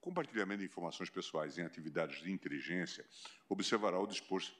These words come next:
em legislação específica e os parâmetros fixados na adim seis mil quinhentos e vinte e nove, relatoria da ministra Carmen Lúcia, quais sejam: adoção de medidas proporcionais e estritamente necessárias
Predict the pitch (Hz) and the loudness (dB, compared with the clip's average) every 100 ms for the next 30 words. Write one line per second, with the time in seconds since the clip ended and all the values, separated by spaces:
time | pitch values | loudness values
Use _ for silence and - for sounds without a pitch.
0 | - - - 90 95 92 87 87 104 98 | -20 -20 -4 4 6 6 4 0 2 0
1 | - 170 - - 104 - - 76 - - | 2 2 2 2 0 0 -8 -8 -8 -20
2 | - - 117 - 117 104 110 - - 135 | -10 0 2 4 6 6 4 0 -2 0
3 | - 90 85 95 - - 104 107 78 76 | 4 4 4 0 -6 -2 4 4 2 -4
4 | 87 - 82 69 78 85 87 85 82 80 | -4 0 -2 -2 -2 -2 -2 -2 -2 -2
5 | 82 90 110 92 82 73 - - _ - | -4 -4 -2 2 2 2 -6 -20 _ -2
6 | 73 69 76 73 76 73 73 73 80 - | -2 -2 -2 -2 0 -2 -2 -2 -4 0
7 | 87 95 78 67 - - - - _ 87 | 0 2 -2 -4 -10 -12 -16 -20 _ 0
8 | - 76 69 64 - - - - 80 85 | 2 -2 -2 -12 -18 -20 -8 -4 -2 2
9 | 107 101 90 80 85 - 82 80 - 78 | 2 2 0 0 -2 -2 -6 -4 -2 0
10 | 87 95 90 - 87 87 85 76 80 78 | 2 2 -2 -6 0 0 0 -4 -6 -6
11 | 73 - 82 87 95 | -8 0 2 2 0